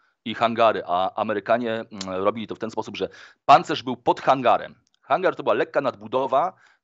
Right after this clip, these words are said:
później i wyżej, y, lekki pokład startowy, stal-, o, ze stali grubości około dwóch centymetrów, przykrywany drewnem tekowym,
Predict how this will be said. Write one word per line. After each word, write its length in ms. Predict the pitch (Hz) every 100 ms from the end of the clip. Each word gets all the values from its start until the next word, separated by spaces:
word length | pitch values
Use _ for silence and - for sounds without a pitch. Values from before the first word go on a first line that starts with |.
| _ _
później 380 | 165 160 156 156
i 40 |
wyżej, 320 | 127 185 160 147 -
y, 40 | 135 120 113 117 120
lekki 440 | 165 165 - 135
pokład 360 | - 151 135 -
startowy, 560 | 117 110 117 107 180 185 _ _ - 92
stal-, 320 | - 135 131
o, 140 | 107
ze 140 | 120 135
stali 460 | - 127 117 95
grubości 400 | 101 120 127 -
około 200 | 117 123
dwóch 240 | - 139 -
centymetrów, 760 | 127 113 104 90 147 220 - _ - _ _ _ _ _ _ _ - -
przykrywany 800 | - 180 175 180 147 143 160 185
drewnem 540 | 127 104 165 170 160 147
tekowym, 640 | 139 - 113 85 92 104